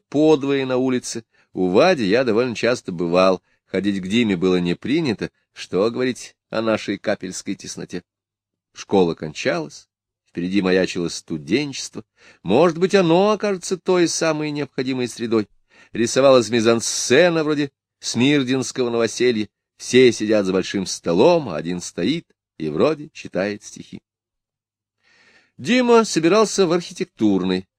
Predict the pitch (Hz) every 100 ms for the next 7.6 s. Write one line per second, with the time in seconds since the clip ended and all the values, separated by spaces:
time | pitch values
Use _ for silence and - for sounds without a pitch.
0 | _ _ - 147 160 135 - 147 151 139
1 | 147 143 131 160 - 147 147 139 139 175
2 | 151 101 92 _ _ - - 107 107 113
3 | 104 - 110 110 113 113 113 104 113 107
4 | 104 107 113 110 - 107 165 170 107 92
5 | 104 98 98 104 143 - - 95 _ _
6 | 92 95 120 117 107 - 107 104 - 131
7 | 117 - 98 95 95